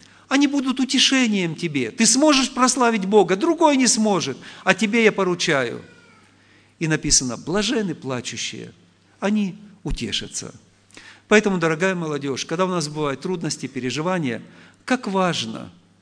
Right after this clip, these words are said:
доверить всё Богу. Вторая мысль этого стиха, послания к евреям, пятого стиха, там написано: «Не унывай». Первое: «Не пренебрегай, не считай, да ничего, пройдёт, да не обращайте внимания, да будьте выше обстоятельств».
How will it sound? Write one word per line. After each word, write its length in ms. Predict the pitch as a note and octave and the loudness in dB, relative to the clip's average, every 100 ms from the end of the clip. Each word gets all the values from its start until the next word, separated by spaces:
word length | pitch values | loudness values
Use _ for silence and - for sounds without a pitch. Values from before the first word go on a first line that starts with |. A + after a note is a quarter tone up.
| _ _ - | _ _ -6
доверить 500 | C#3 C#3 G3 F3+ - | -2 0 0 -2 -4
всё 200 | - D3 | -4 -2
Богу. 480 | C#3+ C3+ A#2+ G2+ - - - | -2 -2 -4 -12 -16 -20 -20
Вторая 380 | - F#3 G3+ G3 | -2 2 4 4
мысль 320 | G3 - E3+ | 2 0 -2
этого 240 | E3 D#3 | -2 0
стиха, 360 | D3 - C#3+ F#3 | -2 -2 -2 -2
послания 480 | F3+ C#3+ D#3 C#3 C3 | -2 -4 -2 -2 -4
к 100 | C#3+ | -4
евреям, 520 | D3 F3+ F3+ B2 G2 - - _ | -2 0 2 0 -6 -12 -20 _
пятого 340 | D#3+ D3+ C3 | -2 -2 -2
стиха, 480 | C3 - C3 B2+ G#2+ - _ _ _ | -4 -4 -6 -8 -10 -14 _ _ _
там 160 | E3 E3 | -2 -2
написано: 500 | E3 E3 D3+ C3+ A#2 - - - | -2 -2 -2 -4 -10 -16 -20 -8
«Не 460 | D3+ F#3+ A#3 B3 B3 - - _ _ _ | 0 4 4 2 -6 -16 -20 _ _ _
унывай». 720 | G#3 G3+ F#3+ D3 A#2+ A#2+ G#2 - - | -2 0 -2 -2 -2 -4 -4 -12 2
Первое: 400 | A3+ G#3 F3 D#3+ | 6 6 6 4
«Не 140 | G3 | 4
пренебрегай, 840 | G#3 G3+ F#3 D3 C#3+ F3+ A#3 C#4+ C4 - - - - | 2 2 0 -2 0 4 4 4 -2 -10 -20 -8 4
не 140 | C#4+ | 6
считай, 420 | - C#4+ A#3+ E3+ | 6 6 6 6
да 160 | E3+ D#4+ | 6 6
ничего, 340 | E4 D4 D4 | 4 4 4
пройдёт, 500 | G#3 C4 C4 B3+ F#3+ | 6 6 6 6 8
да 80 | B3+ | 6
не 100 | E4 | 6
обращайте 500 | F4 D#4+ F#4 D4+ C#4 | 4 4 4 4 2
внимания, 640 | C4+ C#4 C4+ G3+ D#3 C#3 | 2 6 8 8 4 -2
да 160 | C3 D#4+ | 2 4
будьте 320 | D#4+ G#3+ C#4 | 4 4 2
выше 260 | C#4 - A#3 | 4 2 2
обстоятельств». 720 | - G#3 F#3+ D3 C3+ A#2 | 0 2 2 2 -2 -12